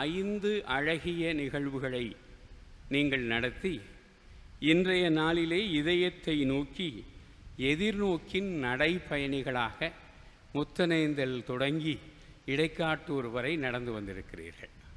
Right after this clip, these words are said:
எனவே இந்த திருப்பயணமும் திருப்பயண நிகழ்வுகளும் நடைப்பயணமும் ஒன்றை நமக்கு சுட்டி காட்டுகிறார்.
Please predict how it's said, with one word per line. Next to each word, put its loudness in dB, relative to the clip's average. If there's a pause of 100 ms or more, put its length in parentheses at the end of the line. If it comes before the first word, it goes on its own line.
(920)
எனவே 4 (260)
இந்த 2 (480)
திருப்பயணமும் 0 (760)
திருப்பயண 2 (180)
நிகழ்வுகளும் 0 (640)
நடைப்பயணமும் 2 (300)
ஒன்றை 2 (120)
நமக்கு -4
சுட்டி -6
காட்டுகிறார். -10